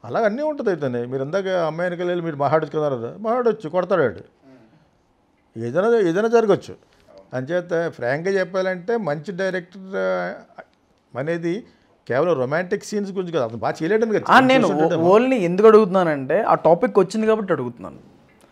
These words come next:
Speaker 1: అది
Speaker 2: అంటే
Speaker 1: నాకు
Speaker 2: మీ-,
Speaker 1: నా,
Speaker 2: అంటే
Speaker 1: నా,
Speaker 2: మీ-,
Speaker 1: నా
Speaker 2: as a,
Speaker 1: మనసు, నా
Speaker 2: as a
Speaker 1: మనసు రాజ్
Speaker 2: డైరెక్టర్గా,
Speaker 1: కపూర్.
Speaker 2: as a డైరెక్టర్గా మీరు కూడా మంచి మంచి రొమాంటిక్ సీన్స్ కూడా చేయగలరు అని చెప్పేసి బయట టాక్ ఉంది. మరి మీ పేరు ఎందుకు చెప్పుకోలేదు?
Speaker 1: ఎందుకు చెప్తాను? నా పేరు చెప్పుకుంటే సోడా కొట్టునే ఉంటుంది.
Speaker 2: మ్మ్.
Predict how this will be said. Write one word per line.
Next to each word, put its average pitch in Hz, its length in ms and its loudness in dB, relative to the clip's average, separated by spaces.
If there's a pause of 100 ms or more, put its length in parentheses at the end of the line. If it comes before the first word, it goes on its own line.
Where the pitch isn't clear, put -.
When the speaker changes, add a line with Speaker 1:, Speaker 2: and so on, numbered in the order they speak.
Speaker 1:
అది 196 200 -4
Speaker 2:
అంటే 262 320 4
Speaker 1:
నాకు 220 40 0
Speaker 2:
మీ-, 202 120 0
Speaker 1:
నా, 165 60 0
Speaker 2:
అంటే 180 160 4
Speaker 1:
నా, 165 200 2
Speaker 2:
మీ-, 180 60 -2
Speaker 1:
నా 185 200 8
Speaker 2:
as 202 60 6
a, 208 40 4
Speaker 1:
మనసు, 233 40 10
నా 240 80 12
Speaker 2:
as 233 40 10
a 202 240 8
Speaker 1:
మనసు 208 120 6
రాజ్ 226 100 8
Speaker 2:
డైరెక్టర్గా, 214 460 10
Speaker 1:
కపూర్. 160 200 2 (140)
Speaker 2:
as 180 140 2
a 214 40 8
డైరెక్టర్గా 190 500 6
మీరు 175 240 2
కూడా 175 440 6 (360)
మంచి 165 200 -4
మంచి 180 360 0
రొమాంటిక్ 160 480 -2
సీన్స్ 160 300 -6
కూడా 156 200 -4 (100)
చేయగలరు 165 500 0
అని 160 120 -4
చెప్పేసి 160 220 -6
బయట 139 240 -4
టాక్ 135 240 -2
ఉంది. 120 300 -10 (300)
మరి 180 140 4
మీ 202 160 2
పేరు 208 180 4
ఎందుకు 208 200 -2
చెప్పుకోలేదు? 170 560 -6
Speaker 1:
ఎందుకు 208 200 -8
చెప్తాను? 214 280 -4
నా 175 100 0
పేరు 196 220 -2
చెప్పుకుంటే 202 340 -2
సోడా 175 220 2
కొట్టునే 185 520 0
ఉంటుంది. 110 220 -12 (120)
Speaker 2:
మ్మ్. 143 340 -12